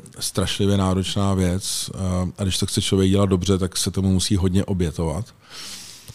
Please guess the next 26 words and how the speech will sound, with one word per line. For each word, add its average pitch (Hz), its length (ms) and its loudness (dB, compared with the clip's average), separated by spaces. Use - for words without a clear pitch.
Ale 101 400 6
jsem 117 200 4
rád, 113 180 6
že 98 80 2
se 110 120 -2
to 113 100 4
nestalo. 95 480 0
A 98 60 0
jeden 98 180 6
z 98 60 2
těch - 160 0
momentů 104 320 6
je 101 60 6
ta 104 120 2
Gorilla 98 400 4
versus 101 320 2
Architekt, 95 420 0
byť 90 220 2
ono 90 180 2
to 92 200 0
začalo 90 360 -2
dávno 92 220 4
předtím, 87 340 -2
jo. 73 220 -4
Ale, 87 280 0
eh, - 20 4